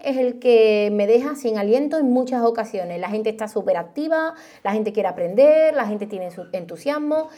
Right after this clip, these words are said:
Es un mes muy especial, muy espe-, muy, muy, muy especial. Y siento que cada octubre que llega cumplo años de profesión y gano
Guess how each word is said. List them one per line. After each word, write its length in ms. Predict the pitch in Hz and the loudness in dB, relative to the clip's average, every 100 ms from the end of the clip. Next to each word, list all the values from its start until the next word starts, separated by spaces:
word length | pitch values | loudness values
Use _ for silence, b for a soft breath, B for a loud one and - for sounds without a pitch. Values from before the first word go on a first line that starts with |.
| B B | B B
Es 80 | 240 | 4
un 180 | 240 220 | 6 2
mes 120 | 214 | 2
muy 300 | 214 220 208 | 2 0 0
especial, 640 | 202 185 170 233 269 320 | -4 -8 0 4 4 2
muy 200 | 285 226 | -2 -2
espe-, 220 | 214 220 226 | -2 -4 -2
muy, 240 | 254 294 | 0 2
muy, 180 | 240 220 | 2 2
muy 200 | 220 240 | 0 -2
especial. 540 | 247 226 220 226 294 311 B B B | -2 -6 -4 -2 -2 -6 B B B
Y 100 | 226 | -2
siento 280 | 254 254 247 | -2 0 -2
que 100 | 202 | -2
cada 200 | 226 277 | -2 -4
octubre 360 | 269 226 208 | -2 -2 -2
que 140 | 202 190 | -2 4
llega 380 | 240 311 311 | 4 4 -4
cumplo 360 | 262 262 247 233 | -6 -2 2 2
años 220 | 262 302 | 0 -2
de 80 | 269 | -2
profesión 560 | 254 226 208 247 320 403 B B B - | -2 -4 -2 -2 -2 -8 B B B -4
y 180 | 220 | -2
gano 460 | 202 233 269 254 | 0 -2 -2 -4